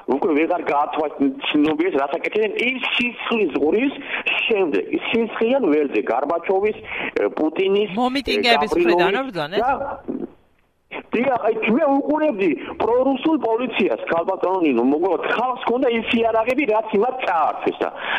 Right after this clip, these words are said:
Speaker 1: ამ დროს, აი, როგორ შეიძლება იფიქრო სახელმწიფო გადატრიალება, როცა საერთაშორისო მხარდაჭერა არ აგავს, ისე როგორც ეს ხდება ვენესუელაში, ხო?
Speaker 2: <coughs>
Speaker 1: ჩვენ ვხედავთ, ვიღაცას მთელი მსოფლიო უჭერს ხალხს, მაგრამ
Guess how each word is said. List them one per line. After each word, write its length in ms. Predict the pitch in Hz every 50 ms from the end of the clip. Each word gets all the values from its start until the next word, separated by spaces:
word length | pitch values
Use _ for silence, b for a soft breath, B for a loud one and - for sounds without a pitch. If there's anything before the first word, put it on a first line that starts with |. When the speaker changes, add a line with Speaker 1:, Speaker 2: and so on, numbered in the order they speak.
| B -
Speaker 1:
ამ 220 | - - 208 262 294
დროს, 240 | 277 - 320 311 269
აი, 140 | - 226 226 202
როგორ 220 | 214 226 240 262
შეიძლება 400 | 262 - 277 277 262 220 147 160 143 139
იფიქრო 400 | 170 196 185 196 190 151 - 143
სახელმწიფო 500 | 135 - 190 - 208 202 190 - - 196
გადატრიალება, 640 | 165 147 160 160 175 185 180 185 196 208 226 233 226 208
როცა 220 | 170 185 185 - 156
საერთაშორისო 720 | - - 208 214 233 - 240 220 - 233 214 220 220 208
მხარდაჭერა 580 | 156 - - 190 180 196 214 202 - - 131 131
არ 100 | 147 170
აგავს, 240 | 180 226 247 254 - B B B B B
ისე 240 | - 208 208 - 262
როგორც 260 | 254 254 233 254 - -
ეს 140 | 247 240
ხდება 260 | 240 - 247 240 262 262
ვენესუელაში, 840 | 226 220 226 226 233 226 - - 226 226 254 294 - - - - 208
ხო? 180 | 180 180 190 214 226 185 160 135
Speaker 2:
<coughs> 200 | - - - -
Speaker 1:
ჩვენ 180 | - 240 240
ვხედავთ, 400 | 208 175 - 220 214 - 269 -
ვიღაცას 400 | 185 185 208 226 247 226 226 -
მთელი 340 | - - - - 240 254 262
მსოფლიო 440 | 262 - - 247 233 240 247 226 226
უჭერს 320 | 196 156 151 - 139 123 -
ხალხს, 240 | - 240 262 262 247
მაგრამ 260 | 202 185 214 262